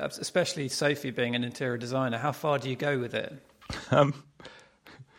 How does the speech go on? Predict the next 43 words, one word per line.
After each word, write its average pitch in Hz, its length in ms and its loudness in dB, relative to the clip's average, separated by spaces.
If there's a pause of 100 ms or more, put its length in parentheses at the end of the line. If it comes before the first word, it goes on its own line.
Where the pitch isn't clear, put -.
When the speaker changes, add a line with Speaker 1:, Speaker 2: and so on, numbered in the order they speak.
(480)
Speaker 2:
we 135 460 6
were 131 220 2
going 160 180 10
back 135 180 6
and 123 80 -2
forth 139 220 4
on 98 80 2
this, 87 180 2
actually, 98 220 4
when 98 80 2
we 98 80 2
first 98 320 4
moved 95 240 0
in. 98 260 4 (600)
Sophie 120 360 4
was 107 180 0
slightly 101 880 4 (460)
reluctant 101 920 2
to 90 340 -2 (280)
give 98 240 2
it - 140 -6
her 92 160 2
all, 90 380 2 (260)
and 87 560 0 (720)
I 101 540 4 (200)
took - 200 -4
a 98 40 2
leaf 95 140 2
out 87 120 2
of - 60 -12
her 92 120 0
book - 220 -2
and - 100 -8
was 87 80 -4
like, - 100 0
"Look, - 240 -2
you 98 140 2
only 95 140 2
live 90 140 0
once, 87 280 0
so - 100 -6
let's - 220 -4
just - 280 -6